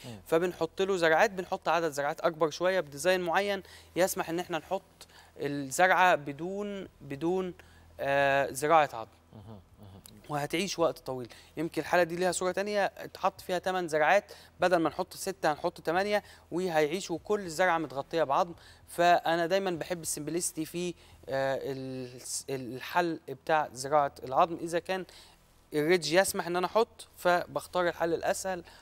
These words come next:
Speaker 2: وأختار زراعات أرفع حاجة ممكنة.
Speaker 1: مهم.
Speaker 2: ممكن نروح ل حاجة تانية بدل، آه، زراعة العظم، إن إحنا نعمل مثلًا في الفك السفلي أربع زرعات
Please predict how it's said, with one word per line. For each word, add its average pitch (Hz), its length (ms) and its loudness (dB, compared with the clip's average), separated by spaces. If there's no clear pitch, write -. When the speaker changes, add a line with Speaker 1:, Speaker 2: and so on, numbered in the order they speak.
Speaker 2:
وأختار 175 340 0
زراعات 147 420 0
أرفع 165 240 -2
حاجة 160 240 -2
ممكنة. 123 380 -8
Speaker 1:
مهم. 113 240 -16
Speaker 2:
ممكن 196 400 -2
نروح 190 340 2
ل 185 320 -2
حاجة 175 160 2
تانية 175 380 2
بدل، 151 420 2
آه، 127 400 0
زراعة 156 400 6
العظم، 185 320 2
إن 180 120 -4
إحنا 208 200 -2
نعمل 196 280 -2
مثلًا 190 400 0
في - 100 -10
الفك 190 280 0
السفلي 180 460 -6
أربع 175 320 2
زرعات 160 560 -2